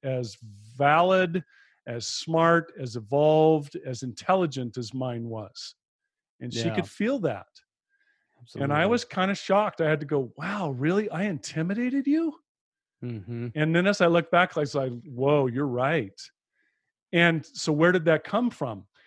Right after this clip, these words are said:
Speaker 1: It came from the fact that I did not feel inside as strong and powerful and confident as I was portraying on the outside.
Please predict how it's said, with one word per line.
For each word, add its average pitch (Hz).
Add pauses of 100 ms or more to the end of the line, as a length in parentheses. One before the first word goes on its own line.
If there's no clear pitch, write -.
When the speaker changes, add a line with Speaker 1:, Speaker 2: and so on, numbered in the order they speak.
(260)
Speaker 1:
It 156
came 208
from 156
the 135
fact 143
that 139
I 139
did 156
not 160
feel 156
inside 123 (680)
as 135
strong 165
and 139
powerful 151
and 123
confident 143
as 135
I 127
was 123
portraying 131
on 117
the 113
outside. 117